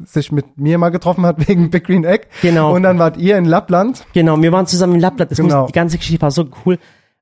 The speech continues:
Speaker 2: Ähm, äh, ich hab dem Dennis gesagt, „Dennis, ich, ich brauch jemand, die Sally ist so beschäftigt und wir, ich hab aber so viele coole Projekte und, und, und die Sally muss sich wohlfühlen und, und die soll in ihrer Welt leben und sie soll sich nicht um diese Dinge kümmern. Ich brauch einfach jemand, der sich nicht in den Vordergrund stellt,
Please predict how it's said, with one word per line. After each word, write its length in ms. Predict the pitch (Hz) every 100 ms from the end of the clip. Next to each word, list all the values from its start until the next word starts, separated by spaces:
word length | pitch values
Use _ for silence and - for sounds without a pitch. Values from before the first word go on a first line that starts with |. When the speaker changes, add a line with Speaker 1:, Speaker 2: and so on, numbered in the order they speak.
| 147
Speaker 2:
Ähm, 220 | 143 147
äh, 160 | 147 143
ich 100 | 123
hab 80 | 151
dem 100 | 160 151
Dennis 220 | 160 -
gesagt, 280 | 151 139 -
„Dennis, 320 | 151 147 -
ich, 280 | - 143 -
ich 140 | 127 -
brauch 300 | 135 147 156
jemand, 300 | 143 127 135
die 60 |
Sally 280 | - 151 147
ist 140 | 110 -
so 100 | 139
beschäftigt 580 | 135 147 143 - 135 143
und 160 | 147 -
wir, 240 | 131 135 -
ich 80 |
hab 60 | 175
aber 140 | 151 147
so 100 | 156
viele 140 | 175
coole 260 | - 180 160
Projekte 540 | - 160 165 165 170
und, 180 | 143 143
und, 240 | 143 143 147
und 200 | 143 143
die 80 |
Sally 380 | 131 147 156 156 - - -
muss 180 | 151 -
sich 180 | 139 -
wohlfühlen 480 | 156 165 - 143 127
und, 160 | 131 - - _
und 100 | 143
die 80 | 156
soll 160 | 160 160
in 80 |
ihrer 220 | 156 135 131
Welt 260 | 151 160
leben 300 | 131 117 113
und 180 | - 135
sie 100 | -
soll 160 | 135 147
sich 120 | 131
nicht 140 | 156 156
um 160 | 135
diese 240 | 165 151 139
Dinge 220 | 135 120
kümmern. 200 | 120 -
Ich 120 | 113
brauch 200 | 151 143
einfach 300 | 156 160 156
jemand, 420 | 120 156 165 160 _ _ _ _ _ -
der 140 | 139
sich 180 | 147 127
nicht 220 | 156 -
in 80 | 139
den 100 | 131
Vordergrund 520 | - 139 185 - 196
stellt, 320 | - 196 202